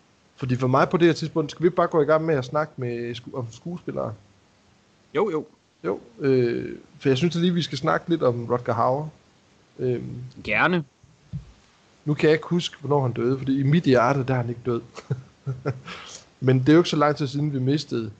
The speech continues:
Speaker 1: Var det sidste år eller forrige år, vi mistede Rutger Hauer?
Speaker 2: Jeg tror,
Speaker 1: Øhm.
Speaker 2: det, jeg tror, det var sidste år.
Speaker 1: Ja. Nå. Ja, det, det er virkelig sørgeligt. Men, altså,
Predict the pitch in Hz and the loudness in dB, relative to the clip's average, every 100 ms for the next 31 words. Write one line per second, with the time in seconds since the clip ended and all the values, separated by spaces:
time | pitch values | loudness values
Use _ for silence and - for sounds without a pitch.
0 | _ _ 131 127 131 208 185 151 131 123 | _ _ -2 -2 -2 -2 2 2 0 0
1 | 139 139 151 123 113 107 - 120 123 139 | 0 2 4 2 0 -6 -10 -8 -4 -4
2 | - 117 113 - 107 113 120 139 139 _ | -4 -6 -4 -4 -2 -2 -2 -4 -10 _
3 | _ _ _ _ _ _ _ _ 127 120 | _ _ _ _ _ _ _ _ -4 -2
4 | 117 - 117 110 - 165 131 98 - 160 | -2 -4 -6 -8 -10 -12 -12 -12 -12 -12
5 | - 113 95 85 _ _ - 98 - - | -6 -6 -6 -8 _ _ -4 -4 -4 -10
6 | _ _ - - _ - 65 - _ _ | _ _ -12 -12 _ -10 -10 -10 _ _
7 | _ _ _ _ _ _ _ _ _ _ | _ _ _ _ _ _ _ _ _ _
8 | _ - - - _ _ _ _ 123 104 | _ -16 -16 -18 _ _ _ _ -12 -12
9 | - 127 110 127 123 110 104 101 107 - | -2 -2 2 0 0 -6 -8 -6 -6 -8
10 | - - _ 143 131 143 143 - _ _ | -12 -20 _ -2 4 4 2 -6 _ _
11 | _ _ _ _ _ _ _ _ _ _ | _ _ _ _ _ _ _ _ _ _
12 | _ _ 143 147 | _ _ -2 0